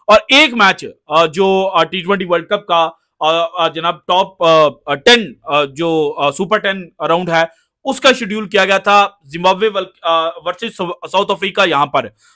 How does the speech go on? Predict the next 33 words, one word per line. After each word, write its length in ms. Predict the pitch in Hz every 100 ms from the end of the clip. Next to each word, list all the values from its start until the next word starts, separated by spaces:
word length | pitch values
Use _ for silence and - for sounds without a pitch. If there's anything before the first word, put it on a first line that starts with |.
| -
और 120 | 180 208
ये 120 | 240
मैच 240 | 233 247 202
बारिश 260 | 208 233
के 120 | -
नजर 220 | 202 175 170
हो 80 |
गया 120 | 147 151
था। 140 | 190 -
So 80 | 233 - 240
overall 320 | 285 285 277 _ _ _
यहां 240 | 185 214 220
पर 160 | 247
तेरह 360 | 214 - 240 269
मैचेस 420 | 254 240 269 262 _ _ -
शेड्यूल, 460 | 190 196 247 262 262 190
अ, 260 | 196 202 -
हुए, 380 | 180 214 240 240 _ _ _ 131
बारह 260 | 220 269
मैचेस 320 | 254 226 240
जो 100 | 208
हैं 120 | 208 208
वो 120 | 202
कंप्लीट 440 | 170 160 214 247
हुए। 260 | 240 233 226 _ _
इन 120 | 220 202
बारह 260 | 208 262
मैचेस 320 | 262 240 240 226
में 120 | 233
से 220 | 240 240
ऑस्ट्रेलियाई 420 | 208 - 277 302 285
टीम 200 | 220 170
ने 200 | 131